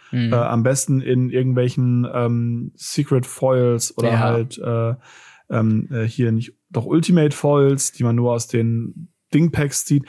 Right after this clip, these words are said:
Speaker 2: Und dann
Speaker 1: Mhm.
Speaker 2: kommen die halt auch teilweise ein bisschen curled raus. Das ist bei denen aber nicht so schlimm tatsächlich.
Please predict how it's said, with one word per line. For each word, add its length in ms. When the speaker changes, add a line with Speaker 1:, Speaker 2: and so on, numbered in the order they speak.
Speaker 2:
Und 80
dann 120
Speaker 1:
Mhm. 40
Speaker 2:
kommen 220
die 100
halt 140
auch 120
teilweise 460
ein 220
bisschen 560
curled 340
raus. 220
Das 100
ist 60
bei 100
denen 180
aber 100
nicht 120
so 100
schlimm 380
tatsächlich. 580